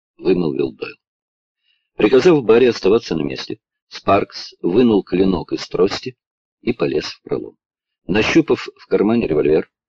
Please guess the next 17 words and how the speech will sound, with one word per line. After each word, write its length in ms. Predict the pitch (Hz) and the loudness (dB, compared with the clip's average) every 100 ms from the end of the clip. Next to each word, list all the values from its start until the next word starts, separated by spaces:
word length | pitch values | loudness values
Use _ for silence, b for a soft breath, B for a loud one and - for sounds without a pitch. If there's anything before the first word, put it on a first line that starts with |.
| _ _ | _ _
Дойл 500 | 71 104 110 117 123 | 0 6 6 6 4
направился 640 | - 92 - 87 92 92 180 | -2 -6 -4 -2 -2 -4 -10
вслед 260 | - 82 | -8 -8
за 140 | - 147 | -6 -10
ним. 180 | - - _ _ _ _ _ | -10 -16 _ _ _ _ _
Они 240 | - 87 107 | -4 -2 0
продвигались 680 | - 107 110 113 120 113 92 | 0 2 2 4 4 2 -2
вдоль 320 | 87 110 104 | 0 2 2
внутренней 540 | 98 117 117 107 104 | 2 0 0 0 -2
стороны 400 | 98 92 95 107 | -2 0 0 0
укрепления, 640 | 104 - - 85 113 117 - | -2 -2 -2 0 0 0 0
почти 420 | - - - 220 | -2 -4 -4 -6
прижимаясь 640 | - 101 104 277 202 - | -4 -4 -2 -2 -4 -6
к 80 | - | -12
стене. 400 | - 85 82 - _ _ _ _ _ _ _ _ _ | -4 -2 -2 -10 _ _ _ _ _ _ _ _ _
Стало 340 | - - 90 | -16 -2 0
ясно, 560 | 76 101 120 - 123 | 2 2 0 0 -4